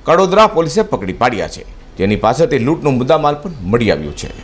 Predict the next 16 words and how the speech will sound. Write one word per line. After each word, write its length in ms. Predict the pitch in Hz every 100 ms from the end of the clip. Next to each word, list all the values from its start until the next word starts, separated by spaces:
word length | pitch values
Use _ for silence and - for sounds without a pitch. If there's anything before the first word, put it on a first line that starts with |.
| -
સુરત 240 | 151 170 190
શહેરમાં 560 | - 170 165 180 196
એકલા 380 | - 151 165 175
રાહદારીઓને 760 | 170 135 135 147 151 151 160 160
ટાર્ગેટ 500 | 120 120 143 139 -
કરી 220 | 143 156
અવાવરું 580 | - 135 135 143 139 98
જગ્યાએ 320 | 117 139 127
લઈ 220 | 98 143
જઈ 220 | 160 95 - - - - -
ચપ્પુની 440 | 160 160 190 208
અણીએ 240 | 196 196 202
લૂંટ 260 | 165 175
મચાવતા 460 | 143 147 165 170 180
ત્રણ 280 | 175 160 143
ઈસમોને 580 | 127 165 185 147 87